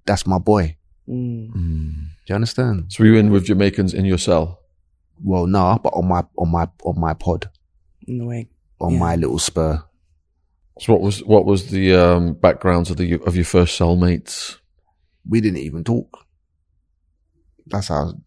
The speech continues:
Speaker 1: my man said, "That's my boy." And that was it. And I just stayed in there and I didn't say nothing to him.
Speaker 3: Was it moody then in the beginning
Speaker 1: Yeah,
Speaker 3: with
Speaker 1: it
Speaker 3: them?
Speaker 1: was moody, yeah. They, we, we never talked.
Speaker 2: We didn't even
Speaker 1: You
Speaker 2: look
Speaker 1: get
Speaker 2: at each
Speaker 1: me?
Speaker 2: other.
Speaker 1: No, they, I
Speaker 2: No.
Speaker 1: was just staying on my bed and he was just doing whatever he was doing.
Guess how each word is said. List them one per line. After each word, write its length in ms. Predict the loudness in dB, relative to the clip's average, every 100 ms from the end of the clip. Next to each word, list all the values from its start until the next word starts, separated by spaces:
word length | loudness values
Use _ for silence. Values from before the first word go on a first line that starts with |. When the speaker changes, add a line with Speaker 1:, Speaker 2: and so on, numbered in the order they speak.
| _ _ _ _
Speaker 1:
my 340 | -4 0 2
man 220 | 2 0 0
said, 220 | -2 0
"That's 200 | 0 0
my 120 | -2
boy." 380 | 0 0 0 -4 _ _ _ _
And 160 | -8 -6
that 120 | -4
was 140 | -4 -2
it. 220 | -4 -4
And 100 | -6
I 60 | -6
just 200 | -6 -8
stayed 320 | -2 -2 0
in 80 | -2
there 120 | -2
and 40 | -4
I 160 | -4
didn't 120 | -6 -6
say 160 | -6
nothing 320 | -4 -6 -8
to 100 | -8 -8
him. 180 | -8 -14 _
Speaker 3:
Was 120 | -2
it 80 | 4
moody 320 | 6 6 4
then 180 | 4 2
in 80 | 0
the 60 | -2
beginning 460 | -4 -2 -4 -6 -12 _
Speaker 1:
Yeah, 160 | -6 -2
Speaker 3:
with 80 | -2
Speaker 1:
it 40 |
Speaker 3:
them? 100 | -2
Speaker 1:
was 100 | -4
moody, 280 | -4 -4 -2
yeah. 240 | -2 -2 -6 -6
They, 100 | -4
we, 340 | -4 -2 -2 0
we 140 | -2
never 180 | -2 -4
talked. 380 | -4 -4 -6 -20 _ _ _ _ _ _
Speaker 2:
We 100 | -2
didn't 100 | 0
even 60 | 0
Speaker 1:
You 60 |
Speaker 2:
look 100 | 0
Speaker 1:
get 60 | 0
Speaker 2:
at 60 | -2
each 60 |
Speaker 1:
me? 40 | -4
Speaker 2:
other. 220 | -6 -10 _ -6
Speaker 1:
No, 380 | -4 -2 -4 -4
they, 60 | -2
I 80 |
Speaker 2:
No. 140 | 0 0
Speaker 1:
was 80 | 0
just 140 | -4
staying 240 | -2 -2
on 80 | 0
my 80 | -2
bed 240 | 0 -2
and 100 | 0
he 60 | -2
was 160 | -4 -6
just 200 | -10 -4
doing 200 | -2 -2
whatever 260 | -4 -4
he 80 | -4
was 140 | -4
doing. 300 | -4 -4 -4